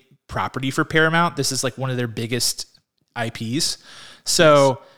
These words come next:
Speaker 1: at some point they have to make a Star Trek film.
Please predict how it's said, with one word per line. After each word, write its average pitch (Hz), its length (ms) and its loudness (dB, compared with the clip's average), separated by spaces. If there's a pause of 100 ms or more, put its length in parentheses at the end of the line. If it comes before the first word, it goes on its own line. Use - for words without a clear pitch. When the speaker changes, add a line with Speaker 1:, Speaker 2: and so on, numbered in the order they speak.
(200)
Speaker 1:
at 156 100 2
some 254 220 4
point 175 200 2
they 143 120 2
have 143 160 2
to 139 100 -12
make 135 100 -2
a 120 60 -8
Star 131 220 2
Trek 123 200 -4
film. 120 460 -6